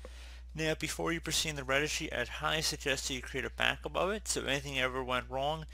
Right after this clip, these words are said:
you'd be able to easily restore your registry back. So in order to create the backup, just go ahead and left click on the File tab, select Export. File name, usually I suggest naming it the date in which you're making the backup.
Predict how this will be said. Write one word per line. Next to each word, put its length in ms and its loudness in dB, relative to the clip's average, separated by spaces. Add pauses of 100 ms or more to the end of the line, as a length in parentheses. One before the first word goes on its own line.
(220)
you'd 160 -2
be 140 2
able 140 4
to 100 -4
easily 300 -2
restore 360 0
your 100 0
registry 360 2
back. 380 -4 (320)
So 200 0
in 60 0
order 260 2
to 60 -6
create 200 0
the 60 -8
backup, 520 -2
just 220 -4
go 100 2
ahead 160 0
and 100 -2
left 220 2
click 120 -4
on 60 -4
the 60 -6
File 320 2
tab, 360 -2 (440)
select 420 -2 (140)
Export. 560 0 (580)
File 380 4
name, 240 0
usually 320 -2
I 120 -2
suggest 400 -2
naming 380 -4
it 120 -4
the 180 -8
date 240 4
in 80 -4
which 200 -4
you're 80 -8
making 280 -2
the 100 -6
backup. 480 0